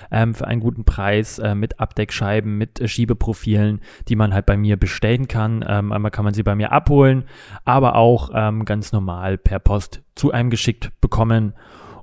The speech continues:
Und, ähm, auch andere Formate für die Kallax-Regale von ikea tatsächlich, also wo die eins zu eins perfekt draufpassen,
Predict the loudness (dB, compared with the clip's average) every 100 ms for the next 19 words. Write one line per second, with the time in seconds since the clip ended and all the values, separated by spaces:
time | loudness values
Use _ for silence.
0 | 4 8 10 8 6 4 -2 -2 0 0
1 | -2 -2 0 0 2 0 0 0 0 4
2 | 2 2 -2 0 0 0 -2 -6 -4 -2
3 | -2 -2 -2 -4 -4 -6 -2 0 0 -2
4 | -2 -4 -4 -4 -2 -2 -2 0 -2 -2
5 | -2 -4 -2 -4 -2 -4 0 0 0 -4
6 | -4 -2 -2 0 0 0 -2